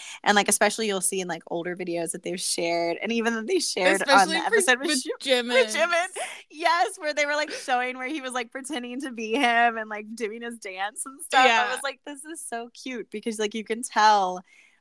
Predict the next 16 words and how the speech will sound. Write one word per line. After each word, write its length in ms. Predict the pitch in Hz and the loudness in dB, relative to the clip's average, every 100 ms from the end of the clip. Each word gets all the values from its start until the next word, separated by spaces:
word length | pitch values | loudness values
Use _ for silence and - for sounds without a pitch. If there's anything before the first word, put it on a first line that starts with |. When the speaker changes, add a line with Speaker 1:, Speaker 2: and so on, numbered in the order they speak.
| _ _ - - - | _ _ -20 -18 -6
Speaker 1:
they 180 | 208 | -4
have, 260 | 208 214 220 | 2 2 2
like, 160 | 208 208 | -2 -6
such 300 | - 190 214 | -6 -6 -6
a 80 | |
love 480 | 208 190 175 175 185 | -8 -2 0 0 -4
for 720 | - 180 170 165 165 170 165 - _ _ _ _ - | -10 -6 -4 -2 -4 -6 -8 -12 _ _ _ _ -6
their 120 | 202 | -4
group 440 | - 262 269 262 - | -4 -4 -4 -6 -6
and 160 | 196 | -4
their 100 | 190 | -4
music 560 | 190 220 233 233 220 - | -4 0 2 4 2 2
and 120 | 185 180 | -4 -4
their 140 | 175 | -2
legacy, 800 | 180 208 208 - 208 202 202 - - | 2 4 2 -2 -4 -2 -2 -2 2
and, 600 | 175 170 165 170 196 | 2 2 -4 -8 -14